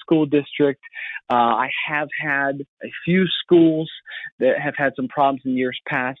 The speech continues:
that have turned me away, but the majority of schools, they welcome it. They love it. So, um, anyway, when you finally, uh, are able to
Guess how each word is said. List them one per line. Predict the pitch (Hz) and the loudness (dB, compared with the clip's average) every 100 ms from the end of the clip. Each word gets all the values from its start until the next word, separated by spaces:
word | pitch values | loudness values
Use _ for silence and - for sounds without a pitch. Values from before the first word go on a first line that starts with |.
| - | 0
that | 127 - - - - | 0 0 -8 -16 -6
have | 135 123 - | -4 -4 -2
turned | 139 135 | 2 4
me | 135 | 4
away, | 127 127 127 | 6 4 2
but | 127 - | -2 -4
the | |
majority | 131 127 117 135 160 170 156 | -2 -2 -2 2 4 4 2
of | 127 - | 0 -6
schools, | - 147 131 123 120 - | -2 0 0 -2 -6 0
they | 131 | 2
welcome | 127 123 113 - 107 | 2 2 2 0 -10
it. | 95 - | -8 -2
They | 117 | 0
love | 113 104 | 0 -2
it. | - _ - | -6 _ -6
So, | 101 78 - - - - - | -4 -4 -8 -12 -10 -8 0
um, | 120 110 107 107 _ _ _ _ _ _ - | 2 4 2 -4 _ _ _ _ _ _ 0
anyway, | 160 165 143 139 | 4 4 2 -2
when | 139 151 | -4 -6
you | 143 - | -6 -4
finally, | 185 196 175 147 147 | -2 0 -2 -4 -4
uh, | 143 | -2
are | 127 127 131 | 0 0 -2
able | 147 | -2
to | 147 | -6